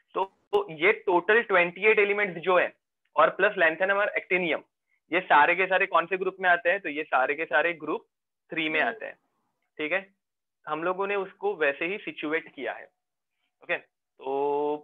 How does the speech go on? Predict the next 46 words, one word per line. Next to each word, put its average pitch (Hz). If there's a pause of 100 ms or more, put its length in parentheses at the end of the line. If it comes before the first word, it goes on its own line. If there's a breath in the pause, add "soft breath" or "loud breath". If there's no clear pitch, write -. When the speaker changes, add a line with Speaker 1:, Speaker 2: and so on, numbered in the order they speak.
(120)
Speaker 1:
पूरा 170
का 190
पूरा 185
F 170
block, 143 (1000)
अ, 143 (760)
कहाँ 147
पे 170
आएगा? 160
तो 202
group 156
three 151
में 135
आने 113
वाला -
है, - (460 soft breath)
ओके। 160
तो 139
ये 143
एक 165
ऐसा 160
layout 147
है, 156
तुम 151
लोगों 143
को 151
ये 156
ड्रॉ 139
करने 147
की 151
बिल्कुल 147
जरूरत 147
नहीं 143
है, 151
हम 127
लोगों 131
ने 143
पहले 135
से 156
ऊपर 135
ड्रॉ 131
करके 143
रखा 139
है, 143
ठीक -
है। 165